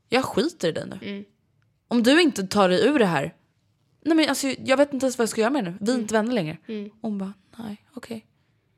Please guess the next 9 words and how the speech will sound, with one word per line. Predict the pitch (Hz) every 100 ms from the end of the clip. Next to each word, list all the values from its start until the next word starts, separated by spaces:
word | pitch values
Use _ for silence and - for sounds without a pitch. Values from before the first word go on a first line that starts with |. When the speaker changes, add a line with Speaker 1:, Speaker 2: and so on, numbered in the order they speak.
| _ _ _ _ _ _ _ _
Speaker 2:
Så | - 233 208
sjukt. | 214 202 - - _ _ _ _ _ _ _ _ _ _
Speaker 1:
Alltså, | - 240 240
förstår | 247 269
du? | 214
Det | 214
är |
så | 214
här, | 202